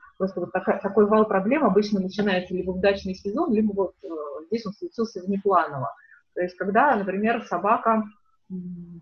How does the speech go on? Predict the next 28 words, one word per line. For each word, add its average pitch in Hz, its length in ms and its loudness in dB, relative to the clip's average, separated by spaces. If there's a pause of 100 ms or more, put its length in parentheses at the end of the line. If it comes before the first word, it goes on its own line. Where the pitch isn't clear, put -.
привыкла, 247 420 2
что 214 260 2
утром 226 340 0
они 185 280 -4
гуляли, 233 540 2 (640)
а, 196 220 0
потом, 262 420 2
значит, - 300 -8 (100)
э, 165 200 -4
покушали, 262 600 -4
и 233 160 -10
все - 200 -4
свалили 202 480 0
на 196 100 -4
работу, 285 380 2
а 262 40 0
собачка - 480 -6
спать. 170 380 -6 (680)
А 196 80 -2
здесь 269 340 2
вместо 208 300 2
этого 254 680 2 (100)
целый 208 280 0
день 185 280 0
у 175 40 -10
людей, 214 640 -6
дети 254 360 -6
скачут, 247 580 -4